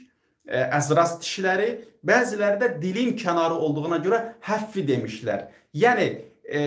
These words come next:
dəyirman dişli hərf və dilin kənar-, e, dil kənarı hərf demişlər bu dad hərfinə.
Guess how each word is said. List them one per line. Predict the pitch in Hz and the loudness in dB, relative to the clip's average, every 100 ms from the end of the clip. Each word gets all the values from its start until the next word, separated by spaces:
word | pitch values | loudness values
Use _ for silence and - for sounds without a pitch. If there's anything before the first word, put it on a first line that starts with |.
| 143 | 2
dəyirman | 170 175 170 170 208 196 | 4 4 4 2 0 -2
dişli | 196 - 233 | -6 -4 -2
hərf | 214 220 262 269 - - _ | 0 2 2 0 -8 -20 _
və | 143 214 147 | 2 6 6
dilin | 170 190 247 | 4 0 0
kənar-, | - 175 170 160 170 - | 0 0 2 2 0 -4
e, | 143 - | -8 -8
dil | 147 170 185 | -4 0 0
kənarı | - 170 170 175 220 - | 2 2 4 4 2 0
hərf | - 147 131 - - - _ - | 2 4 4 0 -6 -18 _ 0
demişlər | 143 139 - 135 143 175 - - | 4 4 2 -2 0 0 -2 -10
bu | - 165 | -8 -4
dad | - 143 139 | 2 2 2
hərfinə. | 110 - 107 101 101 | -2 -4 -6 -8 -10